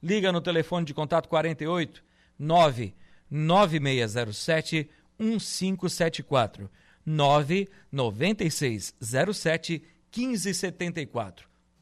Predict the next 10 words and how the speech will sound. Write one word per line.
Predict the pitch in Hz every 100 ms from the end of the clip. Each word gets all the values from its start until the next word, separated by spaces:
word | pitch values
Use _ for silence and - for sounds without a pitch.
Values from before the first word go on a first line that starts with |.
| _
Liga | 156 240 240
ali | 214 196
pro | 185
Jonathan, | 135 147 151 - _ _
ele | - 135
quer | 110 202 226
trabalhar, | 196 151 127 117 131 - _ -
precisa | 143 - 240 214
pagar | 208 175 170
aluguel, | 135 117 143 139